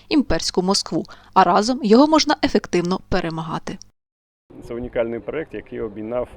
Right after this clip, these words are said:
Speaker 2: е, три, е, країни: Україну,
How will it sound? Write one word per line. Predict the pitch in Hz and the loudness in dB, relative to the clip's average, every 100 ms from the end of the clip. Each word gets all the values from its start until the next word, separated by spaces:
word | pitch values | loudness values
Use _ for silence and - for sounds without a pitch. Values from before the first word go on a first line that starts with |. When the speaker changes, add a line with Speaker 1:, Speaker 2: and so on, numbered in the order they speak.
| - | -10
Speaker 2:
е, | 104 101 - | -8 -8 -12
три, | 120 127 120 - - | -12 -10 -12 -14 -18
е, | 98 104 | -12 -12
країни: | 110 107 90 82 85 - - - - - | -10 -12 -12 -18 -20 -20 -20 -20 -20 -18
Україну, | 107 110 92 101 139 | -14 -12 -12 -12 -14